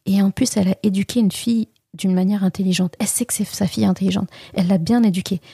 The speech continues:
Donc elle sait que sa fille a compris. Et sa fille prend son mal en patience aussi, parce qu'elle aussi, elle est dans une tristesse.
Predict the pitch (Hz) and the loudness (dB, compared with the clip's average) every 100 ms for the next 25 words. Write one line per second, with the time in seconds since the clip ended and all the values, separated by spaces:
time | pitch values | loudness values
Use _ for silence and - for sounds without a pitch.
0 | _ 190 208 - 269 - 175 - 233 - | _ 0 2 2 0 0 -4 -2 -2 0
1 | 185 202 160 - - _ _ - 196 196 | -2 0 -2 -4 -14 _ _ -6 -2 -2
2 | 160 277 233 - - - 196 - 196 190 | 0 0 -2 -4 -4 -2 0 0 2 2
3 | 185 175 170 196 233 262 294 160 - - | 2 0 -2 -2 -2 -2 -2 -2 -4 -6
4 | 160 185 - 370 311 214 202 196 185 185 | -6 -4 -2 2 2 2 2 2 2 2
5 | 208 - 208 - | -2 -2 -2 -2